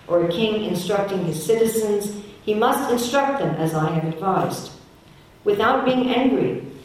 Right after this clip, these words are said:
he should continue giving instructions, even if his disciple, son, or citizens is sometimes unable to follow his order.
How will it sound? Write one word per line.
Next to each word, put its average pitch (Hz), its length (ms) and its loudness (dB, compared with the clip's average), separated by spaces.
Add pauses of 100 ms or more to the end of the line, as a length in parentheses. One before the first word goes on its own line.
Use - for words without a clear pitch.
(160)
he 214 100 -2
should 208 220 -2
continue 247 520 2
giving 214 340 2
instructions, 214 840 -2 (320)
even 262 320 2
if 240 160 2
his 180 240 0
disciple, 220 600 2
son, 190 460 2
or 180 80 4
citizens 254 720 0
is 190 240 -2
sometimes 214 540 -2
unable 156 540 0
to 180 120 -4
follow 151 420 0
his 156 200 -2
order. - 400 -2